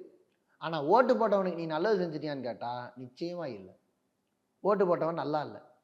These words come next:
குஜராத்ல இருந்து இன்னைக்கு அமெரிக்காவுக்கு போய் வேலை தேடி போனவன்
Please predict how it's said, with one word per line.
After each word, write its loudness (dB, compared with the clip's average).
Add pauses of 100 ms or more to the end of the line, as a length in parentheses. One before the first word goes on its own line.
(140)
குஜராத்ல 8
இருந்து 2
இன்னைக்கு 0
அமெரிக்காவுக்கு 6
போய் 2 (420)
வேலை 6
தேடி 0
போனவன் -10